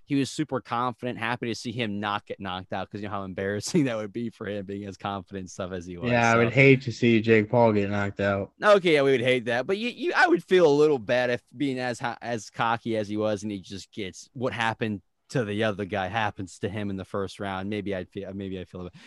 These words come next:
Speaker 1: maybe be, maybe be more, more chuckling than, than tears rolling down my face. But, but either way, a, a packed week in sports. Fifteen games left in the regular season, week away from the N F L draft. M L B, uh, M L B opening,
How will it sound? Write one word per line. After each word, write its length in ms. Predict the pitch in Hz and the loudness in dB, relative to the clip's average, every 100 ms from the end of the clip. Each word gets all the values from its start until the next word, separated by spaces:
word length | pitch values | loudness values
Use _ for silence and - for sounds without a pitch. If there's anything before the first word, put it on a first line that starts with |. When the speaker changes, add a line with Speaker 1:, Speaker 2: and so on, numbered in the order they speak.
| - - - | -20 -20 -20
Speaker 1:
maybe 400 | - 202 185 143 | 0 2 4 4
be, 200 | 135 - 170 | 2 0 0
maybe 220 | 180 151 | 2 2
be 120 | 139 | 0
more, 360 | 127 120 107 113 | 0 0 -2 -4
more 240 | 127 123 107 | 0 0 0
chuckling 640 | - 131 113 113 104 101 | -2 -2 -2 -4 -6 -4
than, 300 | 104 101 101 | -6 -6 -6
than 180 | 101 95 | -6 -6
tears 520 | - 113 101 95 - | -8 -6 -6 -6 -10
rolling 220 | 95 92 | -12 -10
down 180 | 95 95 | -8 -8
my 140 | 92 | -8
face. 240 | 90 110 - | -6 -6 -4
But, 180 | 113 107 | -6 -4
but 140 | 113 110 | -4 -4
either 360 | 156 147 123 | -4 -4 -4
way, 440 | 104 107 110 107 110 | -6 -4 -2 -2 -2
a, 140 | 110 | -4
a 140 | 104 - | -4 -8
packed 400 | - 151 170 185 - | -8 -6 -4 -6 -6
week 240 | 127 143 - | -4 -4 -2
in 140 | 120 | -6
sports. 800 | 104 - 117 113 113 101 - - _ _ _ _ _ _ _ _ - | -6 -10 -8 -4 -4 -6 -10 -18 _ _ _ _ _ _ _ _ -4
Fifteen 540 | 175 190 - 170 156 | -2 -2 -4 -2 -2
games 320 | 139 139 131 | -2 -2 -2
left 240 | 131 127 - | 0 -2 -2
in 60 | |
the 60 | 123 | -4
regular 360 | 117 117 117 110 | -2 -2 -2 -4
season, 600 | - 113 110 107 110 104 | -6 -8 -8 -6 -8 -4
week 240 | 143 147 | -4 -4
away 240 | 120 120 120 | -2 -2 -2
from 240 | - 117 | -4 -4
the 100 | 104 | -4
N 140 | 104 | -4
F 160 | 101 - | -6 -4
L 160 | 104 101 | -4 -4
draft. 320 | 101 101 98 | -4 -4 -4
M 160 | 127 131 | -6 -4
L 140 | 120 | -4
B, 60 | 101 123 | -6 -8
uh, 80 | |
M 180 | 120 127 | -6 -4
L 140 | 127 110 | -6 -4
B 160 | 120 | -4
opening, 440 | 113 110 120 110 | -4 -4 -6 -6